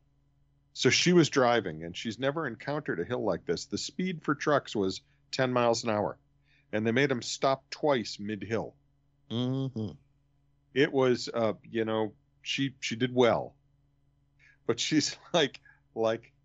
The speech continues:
Speaker 1: "Tell me a story to distract me while we're doing this." It's the only story I could think of was the, uh, story from thirty thousand Pounds of Bananas of the truck careening down the hill outside of Scranton, Pennsylvania.
Speaker 2: That's probably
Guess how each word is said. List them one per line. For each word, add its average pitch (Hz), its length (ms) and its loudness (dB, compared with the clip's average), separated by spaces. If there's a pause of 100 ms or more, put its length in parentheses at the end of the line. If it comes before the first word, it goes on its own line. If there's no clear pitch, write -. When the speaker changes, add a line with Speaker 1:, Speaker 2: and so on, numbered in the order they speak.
(120)
Speaker 1:
"Tell 277 200 -6
me 349 180 -6
a 214 60 -6
story 123 680 -2 (1080)
to - 80 -16
distract 151 680 -2
me 113 200 0
while 104 280 4
we're 104 140 2
doing 113 340 -2
this." - 320 -14 (640)
It's - 140 -18
the 147 180 -2
only 160 200 4
story 165 380 2
I 147 60 2
could - 220 -6
think 180 220 -4
of 113 160 0
was 110 300 0
the, 113 280 0
uh, 104 100 2
story 131 440 -2
from 117 240 -8
thirty 123 260 0
thousand 120 440 0
Pounds 117 260 -2
of 104 80 -6
Bananas 110 480 -2
of 92 100 -4
the 92 60 -6
truck 127 320 0
careening 117 480 -2
down 107 180 2
the 104 100 0
hill 120 240 2
outside 95 400 -2
of 95 60 -8
Scranton, 113 360 -8
Pennsylvania. 110 680 -4 (680)
Speaker 2:
That's 143 300 -6
probably 139 800 -6